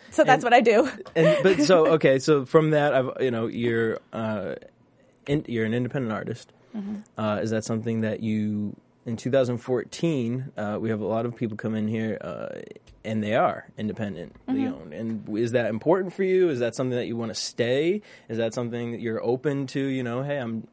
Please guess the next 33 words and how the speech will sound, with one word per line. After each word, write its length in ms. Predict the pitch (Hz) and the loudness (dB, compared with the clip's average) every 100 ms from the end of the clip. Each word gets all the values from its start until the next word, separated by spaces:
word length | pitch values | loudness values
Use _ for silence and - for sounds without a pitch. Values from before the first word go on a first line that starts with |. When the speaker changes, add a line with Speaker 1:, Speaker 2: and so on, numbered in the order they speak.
| - | -16
Speaker 2:
down 220 | 92 104 | -14 -12
to 80 | 92 | -10
talk 280 | 92 - - | -10 -10 -8
to 180 | 139 | -6
a 20 | 143 | -4
label," 540 | 143 147 143 143 147 - _ _ | -4 -2 -2 -4 -6 -14 _ _
if 80 | 101 | -10
that's 240 | 110 113 - | -6 -4 -6
the 80 | |
case? 340 | 123 139 139 131 | -4 -2 -2 0
Or 200 | 123 123 | 0 0
are 80 | 117 | -2
you 160 | 120 | -4
kind 200 | - 127 123 | -4 -4 -4
of 100 | 107 | -4
liking 560 | 120 123 127 120 117 | -4 -2 -4 -4 -4
the 80 | 107 | -8
free 280 | - 123 117 | -8 -6 -4
range 520 | 113 117 117 110 104 | -4 -4 -4 -6 -6
of 240 | 104 95 123 _ _ _ _ _ - 104 | -8 -10 -14 _ _ _ _ _ -20 -14
being 240 | 98 98 | -12 -12
an 60 | 95 | -12
independent 440 | 92 - - - 80 | -14 -16 -16 -16 -18
artist? 380 | - - - _ _ _ _ _ _ - | -18 -20 -20 _ _ _ _ _ _ -6
Speaker 1:
I'm, 380 | 269 294 339 392 415 - _ _ _ _ _ _ _ - 247 - - - | -2 0 -2 -4 -6 -10 _ _ _ _ _ _ _ -20 -20 -20 -20 -10
you 140 | 254 | -6
know, 260 | 269 294 302 | -2 -2 -2
I 160 | - 254 | 0 0
like 320 | 262 226 240 | 2 2 0
being 200 | 247 254 | -2 -4
an 60 | 240 | -4
independent 520 | 220 226 220 233 226 | -4 -4 -4 -4 -2
artist. 540 | 202 208 226 - - | -2 -2 -4 -8 -16